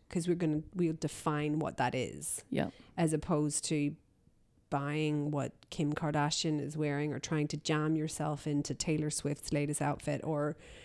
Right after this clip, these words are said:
Speaker 1: buying the whole outfit that's in the Witchery window because the girl who works in the shop told you it was lovely on you. Like, there's just, it's just a real, it's the inside, like, looking at who you are on the inside and learning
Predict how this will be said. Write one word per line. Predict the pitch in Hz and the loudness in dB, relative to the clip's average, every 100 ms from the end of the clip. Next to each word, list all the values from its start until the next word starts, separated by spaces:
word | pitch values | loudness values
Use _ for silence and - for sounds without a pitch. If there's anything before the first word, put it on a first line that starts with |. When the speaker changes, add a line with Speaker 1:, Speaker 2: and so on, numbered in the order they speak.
| - - - | -20 -20 0
Speaker 1:
buying | 180 165 160 165 160 160 | 4 4 4 2 2 2
the | 156 | 0
whole | - 165 151 | 4 6 6
outfit | 85 143 - - 160 | 6 4 2 -2 -4
that's | 147 - | -4 0
in | 160 | 2
the | 156 | 4
Witchery | 160 - 160 160 | 2 2 0 0
window | 160 160 160 | 2 2 2
because | 156 165 160 - | 0 -2 -4 -4
the | 160 | -4
girl | 160 143 | -2 0
who | 160 | 0
works | 160 123 170 | 0 0 0
in | |
the | 156 | 2
shop | 160 139 | 2 0
told | - 151 160 | -2 -2 0
you | |
it | 131 | 0
was | 156 | 0
lovely | 139 147 156 | -2 0 0
on | 156 160 | 2 0
you. | 156 143 | 0 2
Like, | 175 175 - _ | 0 0 -10 _
there's | 202 214 208 - | 2 2 2 0
just, | 233 247 - - - - - - - - | 0 0 -2 -6 -10 -14 -20 -20 -20 0
it's | 220 214 | 0 2
just | 196 - | 0 0
a | 190 | 0
real, | 185 202 208 208 208 202 208 - _ _ - | -2 0 2 4 6 4 2 0 _ _ -4
it's | 208 - | -4 -2
the | - - | -4 0
inside, | 165 170 - - - | 2 2 0 -4 -2
like, | 117 151 - | -2 -2 -2
looking | 175 165 180 175 | -2 0 0 2
at | - | 0
who | 180 | 0
you | 175 151 | 0 0
are | 147 | 0
on | 147 | 0
the | 147 | -2
inside | 156 139 - 139 127 127 135 - _ _ - | -2 -2 -2 -2 -2 -2 -6 -10 _ _ 0
and | 156 151 | 2 2
learning | 160 160 160 147 147 135 | 2 2 0 0 -4 -6